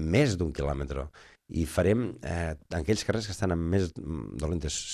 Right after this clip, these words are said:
situ-, situacions. Però és que, eh, no estem parlant de Trescals, només. És que al casc urbà també hi ha carrers que són, que estan impracticables, carrers que s'estan obrint, camins, eh, doncs, que porten, eh, que tenen molt de trànsit, que nosaltres necessitem arribar a les, a les finques,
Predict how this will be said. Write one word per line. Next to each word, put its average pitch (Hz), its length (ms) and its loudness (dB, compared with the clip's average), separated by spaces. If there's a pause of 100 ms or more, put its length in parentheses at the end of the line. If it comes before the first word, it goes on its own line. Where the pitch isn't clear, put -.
situ-, - 240 -2
situacions. 85 560 0
Però 95 160 2
és 92 120 0
que, 95 180 2 (600)
eh, 87 260 2
no 101 120 2
estem 107 140 4
parlant 92 220 4
de 120 60 2
Trescals, 92 380 -2
només. 65 260 -6 (100)
És - 140 -6
que 90 200 2 (200)
al 76 260 2
casc - 280 0
urbà 101 240 6 (420)
també 98 300 4
hi - 20 4
ha 80 160 4
carrers 120 380 -2
que - 100 -10
són, 76 320 -2
que - 160 -6
estan 78 240 0
impracticables, 67 800 -4 (380)
carrers 90 260 2
que 87 80 -2
s'estan 76 340 -2
obrint, 78 300 0 (440)
camins, 104 580 4
eh, - 160 -4
doncs, 95 240 -2
que 82 160 0
porten, 85 480 2
eh, 76 160 -2
que - 100 -2
tenen 90 280 0
molt 87 200 2
de 87 80 2
trànsit, 82 380 -2
que 85 80 0
nosaltres 104 240 0
necessitem 82 480 0
arribar 78 240 2
a 76 60 2
les, 71 80 -4 (320)
a 71 100 -4
les - 160 -6
finques, 80 480 -2